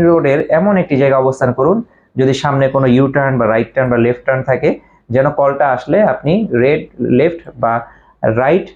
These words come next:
লেফট টার্ন করে আপনি মুভ, মুভ করতে পারেন। তো আপনি এমন একটি জায়গায় দাঁড়াবেন, অবশ্যই নিরাপদ জায়গায় দাঁড়াবেন, পার্কিং করা যায় এমন একটা প্লেসেই, নয়তো আপনি দেখা যাবে এর মধ্যে আবার একটা মামলা খেয়ে যেতে পারেন। তো আপনি যখন সকালের ছয়টা বা সাড়ে ছয়টার দিকে আপনি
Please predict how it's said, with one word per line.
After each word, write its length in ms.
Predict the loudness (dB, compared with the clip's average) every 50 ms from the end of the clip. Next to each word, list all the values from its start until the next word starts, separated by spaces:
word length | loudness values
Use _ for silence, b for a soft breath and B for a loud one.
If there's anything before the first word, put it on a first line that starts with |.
| -4
লেফট 300 | 0 0 0 0 -2 -2
টার্ন 180 | -2 -2 -2 -2
করে 200 | -2 -2 -2 -2 -4 -6 -10 -20 _ _ _ -6
আপনি 400 | -6 -4 -2 0 0 -2 -2 -6 -12 -6 -2 0
মুভ, 240 | 0 0 0 -2 -4 -6 -4 -2
মুভ 160 | -2 0 -2 -2 -2
করতে 240 | -4 -2 -2 -2 -2
পারেন। 220 | -2 -2 -4 -4 -8 -14 _ _ _ _ _ _ _ _ _ _ _ _ _ _ _ -2
তো 60 | -2
আপনি 220 | -2 0 0 0 0
এমন 200 | 0 0 0 0
একটি 160 | 0 0 0
জায়গায় 240 | 2 2 2 0 0
দাঁড়াবেন, 200 | 0 0 0 0
অবশ্যই 240 | 0 -2 -2 0 0
নিরাপদ 280 | 0 0 0 -2 -2 0
জায়গায় 240 | 0 0 0 0 0
দাঁড়াবেন, 440 | 0 0 0 0 0 -2 -2 -4 -8 b b b b b b -4
পার্কিং 320 | -4 -4 -2 -2 -2 0
করা 200 | 0 0 0 0
যায় 100 | 0 0
এমন 180 | 0 0 0 0
একটা 180 | 0 -2 -2
প্লেসেই, 400 | 0 0 0 0 0 2 0 0 0 B B B B B B
নয়তো 200 | -4 -2 0 0
আপনি 200 | -2 0 0 0
দেখা 200 | 0 0 0 0
যাবে 220 | 0 0 0 0
এর 80 | 0 0
মধ্যে 200 | 0 -2 -2 -2
আবার 140 | 0 0 0
একটা 160 | -2 -2 -2
মামলা 240 | -2 -2 0 0 0
খেয়ে 160 | 0 0 0
যেতে 180 | 0 0 0 -2 -2
পারেন। 140 | -4 -6 -8 _ _ _ _ _ _ _ _ _ _
তো 60 | 0 0
আপনি 220 | 0 0 0 0 2
যখন 200 | 2 2 0 0
সকালের 680 | -2 -2 -4 -2 0 0 2 2 0 -2 -4 -8 -12 _ -20 -14 -6
ছয়টা 400 | -4 -2 -2 0 0 0 0 0 -2
বা 60 | -4
সাড়ে 260 | -4 -2 -2 -2 -2 -2
ছয়টার 360 | -2 -2 -2 0 -2 -2 -2
দিকে 140 | 0 0 0
আপনি 140 | 2 0